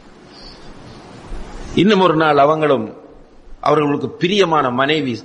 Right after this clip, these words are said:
ஆயிஷா ரலியல்லாஹு அன்ஹா அவர்களும் பேசிட்டு இருக்கிறாங்க. அப்ப கணவன் மனைவியா பேசும்போது கடும் ரசூலுல்லாஹி அலைஹி வஸல்லம் family லைஃபை enjoy பண்ணினதுல இந்த உலகத்துல ரசூலுல்லாஹ் போல யாரும் என்ஜாய் பண்ணிருக்க மாட்டாங்க.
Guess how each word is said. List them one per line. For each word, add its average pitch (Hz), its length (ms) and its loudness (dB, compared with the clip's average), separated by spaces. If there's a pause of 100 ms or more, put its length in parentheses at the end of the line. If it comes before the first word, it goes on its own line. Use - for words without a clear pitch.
(140)
ஆயிஷா 160 260 0
ரலியல்லாஹு 131 720 2
அன்ஹா 120 100 -4
அவர்களும் 110 420 -2
பேசிட்டு 127 300 -2
இருக்கிறாங்க. 101 380 -10 (1600)
அப்ப 104 140 0
கணவன் 147 520 2
மனைவியா 143 440 2
பேசும்போது 143 420 0
கடும் 143 380 0
ரசூலுல்லாஹி 147 500 2
அலைஹி - 100 -2
வஸல்லம் 139 200 -2
family 160 240 2
லைஃபை 139 380 2 (200)
enjoy 156 420 0
பண்ணினதுல 139 600 0 (240)
இந்த 151 200 0
உலகத்துல 160 520 2
ரசூலுல்லாஹ் 180 460 4
போல 147 160 4
யாரும் 147 300 6
என்ஜாய் - 20 -2
பண்ணிருக்க 113 640 0
மாட்டாங்க. - 300 -14